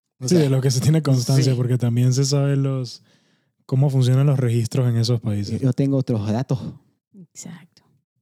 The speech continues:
Speaker 1: Los trabajos de Legasov, Sherbina y de toda la comunidad científica que los ayudó fueron clave.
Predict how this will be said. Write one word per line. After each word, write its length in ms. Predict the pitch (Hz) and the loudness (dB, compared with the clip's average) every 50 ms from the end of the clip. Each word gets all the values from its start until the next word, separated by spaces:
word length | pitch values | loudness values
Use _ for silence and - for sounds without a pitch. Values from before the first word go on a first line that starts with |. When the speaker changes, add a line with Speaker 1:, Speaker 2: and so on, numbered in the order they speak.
| _ _ _ _ _ _ _ _ _ _ _ _ _ _ _ _ _ - | _ _ _ _ _ _ _ _ _ _ _ _ _ _ _ _ _ -12
Speaker 1:
Los 120 | 143 - | -12 -6
trabajos 400 | - 175 196 208 220 240 226 180 | -2 -2 -2 -2 0 0 0 2
de 80 | 165 156 | 2 2
Legasov, 500 | 139 131 120 123 117 117 - 143 131 120 | 2 2 0 -2 -4 -4 -4 -4 -4 -4
Sherbina 680 | - - - 120 110 104 113 113 113 127 139 151 160 - | -6 -6 -4 -4 -2 -2 0 0 2 0 0 -2 -4 -2
y 120 | 127 113 | -2 -2
de 80 | 110 110 | -2 -2
toda 240 | - 127 139 147 | -2 -2 -2 0
la 80 | 143 135 | -2 -2
comunidad 320 | - 113 113 107 113 117 | -2 0 0 0 0 0
científica 500 | - 123 110 - - 127 110 127 - 113 | 0 -2 -4 -2 -4 -4 -4 -4 -4 -4
que 120 | 101 - 101 | -6 -6 -8
los 120 | 92 - | -8 -6
ayudó 300 | 95 95 92 98 110 113 | -8 -6 -4 -4 -4 -4
fueron 320 | - - 113 110 113 117 - - _ _ _ _ | -4 -4 -4 -2 -2 -2 -2 -6 _ _ _ _
clave. 400 | - 127 127 127 117 98 - | -8 -6 -6 -6 -6 -8 -12